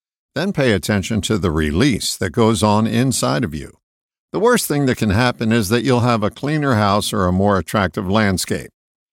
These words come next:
There is a powerful upside to this practice. You can also set an intention before embarking on your spring cleaning project. You may want to marry the intention to the completion of the project. For example,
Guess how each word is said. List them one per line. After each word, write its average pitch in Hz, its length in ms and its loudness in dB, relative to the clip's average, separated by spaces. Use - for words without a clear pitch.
There 139 240 4
is 101 160 2
a 87 120 0
powerful 120 640 2
upside 87 460 0
to 101 120 -2
this 90 200 0
practice. - 640 -2
You 190 100 2
can 202 140 0
also 143 400 2
set 104 280 2
an 107 140 4
intention 120 600 2
before 139 400 0
embarking 131 580 0
on 87 160 2
your 80 420 0
spring 92 500 -2
cleaning 85 400 0
project. 82 540 -2
You 165 80 -6
may 202 140 2
want 180 180 2
to 156 60 2
marry 156 400 2
the 113 140 4
intention 113 600 0
to 117 140 -4
the 131 120 0
completion 151 640 -2
of 87 140 0
the 104 100 -2
project. 123 520 -2
For 220 140 2
example, 131 560 0